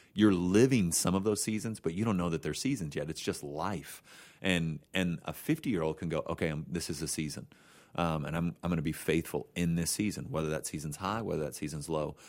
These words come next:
So gathering people like that, um, where, where the Proverbs would talk about a variety of counselors, um, it, it leads you to make wiser decisions and feel safer,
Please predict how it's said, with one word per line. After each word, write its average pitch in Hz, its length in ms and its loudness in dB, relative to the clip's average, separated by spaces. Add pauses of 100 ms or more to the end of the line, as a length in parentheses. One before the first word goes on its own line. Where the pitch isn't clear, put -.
(200)
So - 160 2
gathering 101 800 0
people 90 280 0
like 73 260 -2
that, 76 420 -4 (340)
um, 78 460 -2
where, 95 160 2
where 87 200 2
the 80 80 2
Proverbs 80 460 0
would 80 120 -4
talk 78 180 -2
about 73 320 -2
a 82 80 -2
variety 76 560 -2
of 71 80 -8
counselors, 71 720 -8 (360)
um, 78 500 -2
it, 87 260 -2
it 92 240 -4
leads 95 420 2
you 87 100 2
to - 120 -8
make 78 260 -4
wiser 82 420 -2
decisions 78 600 -2
and 80 180 -8
feel 76 220 -4
safer, 76 640 -2